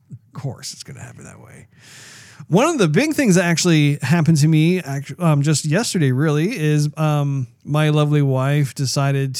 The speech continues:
to get tickets for us to go to the Fort Worth Symphony, and we checked out the Indiana Jones Raiders of the Lost Ark experience, which was really enjoyable. They actually had this big screen.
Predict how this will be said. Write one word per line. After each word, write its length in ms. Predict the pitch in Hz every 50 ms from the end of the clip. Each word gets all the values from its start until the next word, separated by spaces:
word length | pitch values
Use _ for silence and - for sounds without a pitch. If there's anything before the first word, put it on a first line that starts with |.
| -
to 440 | 143 139 135 135 131 131 131 127 127
get 280 | 139 147 147 143 131 -
tickets 420 | - - 165 156 160 151 135 -
for 160 | - 160 143 127
us 160 | 143 139 -
to 100 | - 135
go 300 | 127 135 131 135 143 151
to 140 | 143 143 131
the 100 | 117 117
Fort 320 | - - 160 165 170 -
Worth 240 | 151 151 147 139 -
Symphony, 640 | - - 165 175 190 - 185 147 127 139 175 - - _ _ _ _ - - - - - _ _ _ -
and 380 | 147 151 151 151 151 147 143
we 160 | 147 147 143 143
checked 400 | - - 160 156 147 143 - 151
out 340 | 139 135 139 139 143 147
the 200 | 151 143 131 123
Indiana 380 | 147 180 196 214 214 214 202 190
Jones 500 | 165 147 180 185 190 190 190 180 160 151
Raiders 340 | 143 156 170 190 196 180 160
of 80 | 160
the 80 | 151 143
Lost 460 | 143 135 135 139 143 139 - - - 98
Ark 580 | 127 147 190 208 156 113 - - - - - _ _ _ _ _ _ _ -
experience, 800 | 147 127 - - - - 139 127 110 104 98 101 104 - -
which 160 | 147 147 131 -
was 200 | 147 139 131 123 113 -
really 640 | 117 113 120 147 190 220 247 254 240 208 175 151
enjoyable. 720 | 143 143 143 135 147 151 147 143 139 135 127 127 120 110 110
They 180 | 113 143 156 160
actually 240 | 160 156 - 165 147
had 160 | 123 135 151 143
this 140 | 135 123
big 240 | 120 135 160 165 160
screen. 640 | - - - - 165 165 156 139 135 135 143 160 165